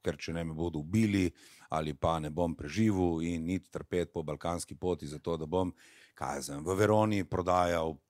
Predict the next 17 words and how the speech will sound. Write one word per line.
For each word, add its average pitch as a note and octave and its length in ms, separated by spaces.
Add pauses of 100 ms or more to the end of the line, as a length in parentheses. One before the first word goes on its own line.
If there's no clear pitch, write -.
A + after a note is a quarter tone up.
(140)
ukradeno F#2+ 600
blago F2+ 680 (480)
za D#2+ 400
čim - 180
manjši F2 360
denar F2 480 (360)
in D#2 420
poskrbel D#2+ 440
za D#2 120
čim E2 200
večji D2 420 (640)
return E2+ 440
of D#2+ 160
investment, D#2+ 600
vprašanje D2+ 500
koga, D#2 300
ne. C#2 260